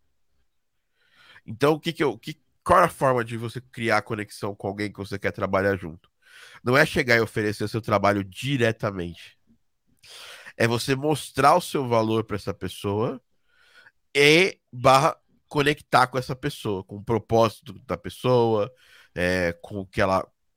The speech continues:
pensa sobre o projeto dela, com o próprio projeto da pessoa.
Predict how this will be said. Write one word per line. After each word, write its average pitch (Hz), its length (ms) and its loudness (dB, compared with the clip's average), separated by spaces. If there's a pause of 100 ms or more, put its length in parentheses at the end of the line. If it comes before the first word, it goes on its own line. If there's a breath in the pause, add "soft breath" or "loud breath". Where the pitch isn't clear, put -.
pensa 117 500 -2
sobre 90 400 -10
o 90 100 -10
projeto 90 460 -6
dela, 123 540 2 (320 soft breath)
com 349 120 0
o - 40 -2
próprio 156 320 2
projeto 110 480 -4
da 98 100 -8
pessoa. 95 420 -12